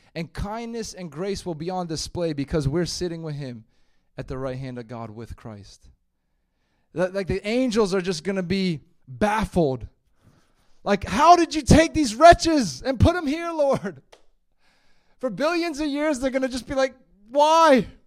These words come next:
How?" But it's the reality. It's who we are. And it's not a prideful thing. Basically, God did all of this to show off. I mean, really, that sounds a little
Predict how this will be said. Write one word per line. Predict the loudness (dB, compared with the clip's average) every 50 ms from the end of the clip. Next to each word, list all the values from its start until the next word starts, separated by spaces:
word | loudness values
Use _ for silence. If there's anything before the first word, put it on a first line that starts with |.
| _ _ _ _ _ _ _
How?" | -10 -4 -2 0 0 2 2 4 4 4 4 2 -2 -8 _ _ _ -20 _ _ _ _ -20 -20 -20 -20 -20 -20 _ -20 _ _ _ _ _ _ _
But | -16 -14 -14
it's | -14 -16 -18 -20 -20 -20 _ _ _ _ _ _ _ _
the | -14 -12
reality. | -10 -10 -8 -8 -8 -10 -10 -12 -12 -14 -16 -18 -20 _ _ _ _ _ _ _ _ _ _ _ _
It's | -14 -12 -12 -10
who | -10 -8 -6
we | -6 -6 -8
are. | -8 -10 -12 -14 -14 -16 -16 -18 -20 _ _ _ _ _ _ _ _ _ _ _ _ _ _ _ _ _ _ _ _ _ _ _ _ _ _
And | -12 -12
it's | -12 -10 -10
not | -8 -8 -8
a | -10
prideful | -12 -14 -14 -12 -12 -12 -12 -12 -14 -14
thing. | -14 -14 -16 -16 -14 -14 -16 -18 -20 _ _ _ _ _ _ _ _ _ _ _ _ _
Basically, | -6 -6 -6 -6 -10 -8 -8 -8 -8
God | -6 -8 -8 -8 -8 -8
did | -8 -6
all | -6 -6 -4 -6 -6
of | -8 -8
this | -8 -8 -8 -8 -12
to | -14 -16
show | -14 -12 -12 -12 -12 -12
off. | -14 -14 -16 -18 -20 _ _ _ _ _ _ _ _ -20 _ _ _ -10
I | -6
mean, | -4 -4 -4 -4
really, | -4 -4 -4 -4 -4
that | -4 -4 -6
sounds | -8 -8 -8 -8 -8 -8 -10
a |
little | -10 -8 -8 -8 -10 -12 -12 -16